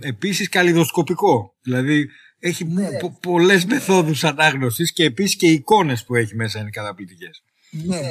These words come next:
Speaker 2: ναι, είναι ένα είδος πασογνωσίας, όπως λέγανε παλιά οι δάσκαλοι που είχαν κάτι βιβλία και εμπεριείχε τα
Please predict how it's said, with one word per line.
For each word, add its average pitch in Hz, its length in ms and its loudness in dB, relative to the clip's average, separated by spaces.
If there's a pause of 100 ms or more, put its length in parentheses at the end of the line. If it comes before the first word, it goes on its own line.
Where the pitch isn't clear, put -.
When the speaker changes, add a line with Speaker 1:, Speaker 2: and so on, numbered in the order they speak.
Speaker 2:
ναι, 160 100 -12
είναι 180 280 -4
ένα 196 220 -4
είδος 196 440 -6
πασογνωσίας, 160 1080 -6
όπως 143 260 -14
λέγανε 147 460 -12
παλιά 147 440 -10
οι 135 40 -12
δάσκαλοι 147 500 -14
που 160 180 -10
είχαν 160 160 -12 (100)
κάτι 165 260 -10
βιβλία 143 420 -8 (360)
και 160 120 -6
εμπεριείχε 151 600 -4
τα 147 140 -12